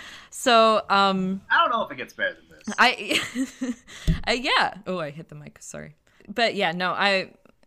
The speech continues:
Speaker 1: definitely, they, they hold a big, you know, nostalgic place in my heart for sure.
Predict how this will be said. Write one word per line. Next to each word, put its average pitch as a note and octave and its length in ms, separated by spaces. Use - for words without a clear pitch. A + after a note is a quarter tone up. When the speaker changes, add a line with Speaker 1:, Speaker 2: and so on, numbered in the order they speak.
Speaker 1:
definitely, F#3 680
they, A#3+ 240
they G#3+ 240
hold A3+ 220
a F#3 40
big, F3 440
you E3+ 120
know, C#3+ 260
nostalgic D#3+ 680
place C#3 320
in D#3 100
my C#3 140
heart C#3 280
for C#3 140
sure. C3+ 300